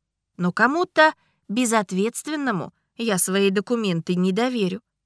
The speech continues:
А вот Бодина отличная кандидатура. Это уж я молчу о том, что в общежитии и так сейчас отрабатывают прогульщики-бытовики. Одной больше, одной меньше».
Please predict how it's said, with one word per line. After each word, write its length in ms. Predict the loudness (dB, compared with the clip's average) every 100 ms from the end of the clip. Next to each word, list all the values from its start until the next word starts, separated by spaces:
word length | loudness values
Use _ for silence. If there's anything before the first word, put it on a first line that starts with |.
| _ _ _ _
А 120 | -6 -2
вот 180 | 0
Бодина 540 | 2 2 2 0 0 -4 _ _ _
отличная 760 | 0 0 -4 -2 0 0 -2
кандидатура. 840 | -2 -4 -4 -6 -8 -8 -8 -8 -12 _ _ _ _ _
Это 200 | -6 -2
уж 120 | -2 2
я 160 | 4
молчу 360 | 6 6 4 4
о 140 | 4
том, 360 | 4 2 2 0 _ _
что 220 | -4 0
в 60 | 2
общежитии 760 | 2 0 2 0 0 0 0 0
и 160 | -2
так 300 | 0 0 0
сейчас 400 | -2 -2 0 0
отрабатывают 880 | 0 0 4 4 4 0 0 0 -2
прогульщики-бытовики. 1400 | -2 0 0 0 -2 -4 -4 -2 0 -2 -4 -10 -14 -14 _ _ _ _
Одной 440 | 0 0 0 -2 2
больше, 380 | 2 2 0 2
одной 360 | 0 0 -2
меньше». 460 | -2 -4 -6 -8